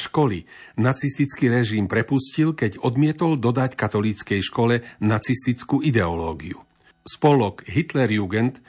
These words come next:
do ktorého štát nútil vstúpiť, bol pre neho mučením. Počas vojny jeho túžba stať sa kňazom rástla.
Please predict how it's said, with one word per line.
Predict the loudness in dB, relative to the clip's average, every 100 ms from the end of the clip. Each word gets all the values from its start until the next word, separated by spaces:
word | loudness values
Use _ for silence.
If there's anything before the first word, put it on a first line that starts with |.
| -20 -20
do | -2 -2 0
ktorého | 0 2 2 0
štát | -2 -2 2
nútil | 2 2 0 0
vstúpiť, | -2 0 0 0 -2 -2 -10 -20 -20
bol | -8 0 2 2
pre | 2 2
neho | 2 2
mučením. | 2 0 -2 -6 -6 -8 -10 -16 _ _ -20 -20 -4
Počas | 0 2 2
vojny | 2 2 4 4
jeho | 2
túžba | 0 0 0 -2
stať | -2 -4 -2
sa | -4
kňazom | 0 0 2 2 2
rástla. | 2 -2 -4 -4 -10 -18